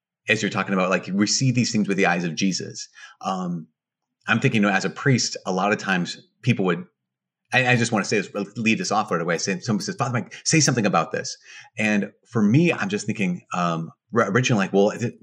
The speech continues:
what is there to hear?" Maybe this is my first thing is like, "Oh gosh, what is there to say other than everyone sees evil for what it is right now?"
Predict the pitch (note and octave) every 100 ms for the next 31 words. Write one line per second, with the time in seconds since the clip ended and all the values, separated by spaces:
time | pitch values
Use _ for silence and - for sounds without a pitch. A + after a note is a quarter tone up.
0 | - - G#2+ A2+ G2+ F2+ - _ _ _
1 | _ - C#3+ - A#2+ C#3 D3+ A2+ G2 F2+
2 | B2 - A2+ F#2+ F2+ - G#2 B2 B2+ B2+
3 | - A#2+ C#3 B2 E2+ - D#3 B2 - A#2
4 | G#2+ F#2+ F2+ F2+ - _ _ _ - A2+
5 | B2+ A#2 G2 - A2+ A2 G#2+ G#2+ G2+ A2
6 | - F#2 E2 E2+ F2 E2+ F2 F2 F2 C#2
7 | A#1+